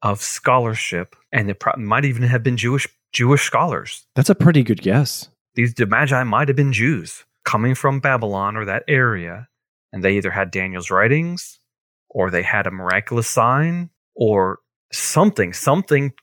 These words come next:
Speaker 1: clued them that, hey, something has happened and we need to go and find the Messiah. That's pretty radical, man.
Speaker 2: <laughs> That really is.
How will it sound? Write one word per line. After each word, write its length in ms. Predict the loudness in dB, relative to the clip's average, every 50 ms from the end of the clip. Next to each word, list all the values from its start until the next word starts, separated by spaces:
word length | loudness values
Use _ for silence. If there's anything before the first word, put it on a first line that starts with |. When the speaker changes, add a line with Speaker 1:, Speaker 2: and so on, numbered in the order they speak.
| _
Speaker 1:
clued 380 | -4 0 2 4 4 4 4 4
them 200 | 2 2 2 0
that, 160 | -2 0 2
hey, 200 | 2 2 2 2
something 400 | 0 0 0 0 0 0 0 0
has 160 | 2 0 0
happened 320 | 0 0 -2 -2 -2 -4 -6
and 80 | -4
we 100 | -4 -4
need 160 | -4 -4 -4 -6
to 80 | -4
go 240 | -2 0 0 0 -2
and 100 | -4 -4
find 360 | -2 -2 -2 -2 -4 -8 -12 -12
the 80 | -8 -8
Messiah. 560 | -6 -4 -4 -4 -2 0 0 0 0 -2 -4 -8 -14 _ _ _ _ _ _ _ _ _ _ _ _ _ -2
That's 220 | -2 -2 -2 0
pretty 240 | 0 0 0 2 0
radical, 420 | 0 0 0 0 0 -2 -2 -6
man. 380 | -8 -8 -8 -6 -6 -8 -8 -4 -2
Speaker 2:
<laughs> 220 | 0 0 2 2
That 400 | 2 4 4 2 2 2 0 2 2
really 380 | 2 2 2 2 0 0 2
is. 420 | 2 4 4 2 0 -2 -4 -10